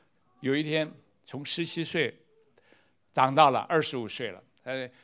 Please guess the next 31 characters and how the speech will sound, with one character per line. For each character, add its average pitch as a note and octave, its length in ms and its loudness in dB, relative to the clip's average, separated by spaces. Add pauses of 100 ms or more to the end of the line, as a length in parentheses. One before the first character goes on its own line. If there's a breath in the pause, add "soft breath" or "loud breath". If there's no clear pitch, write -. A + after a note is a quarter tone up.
(120)
圣 D3+ 200 -8
经 D#3+ 140 -8
里 C#3+ 140 -6
讲 A#2 220 -6
了， A#2 100 -8
大 C#3+ 160 -4
概 C3 160 -4
三 E3+ 280 -4
十 A#2+ 160 -6
岁 C3+ 240 -2
以 G#2+ 240 -6
前 A2+ 280 -4
都 C3 140 -4
叫 B2 180 -2
做 G#2+ 100 -2
童 G#2+ 280 -4
子 G2 200 -8 (100)
啊。 F2 280 -14 (380 soft breath)
你 A#2 80 -12
不 A#2 100 -8
要 D3+ 60 0
以 C3+ 80 -4
为 A#2+ 160 -4
这 A2+ 220 -6
童 A#2 260 -8
子 B2+ 140 -4
啊， G2 240 -6 (220)
还， G#2 160 -4
还 A2+ 300 -4
很 G#2+ 320 -10
小， G#2 260 -8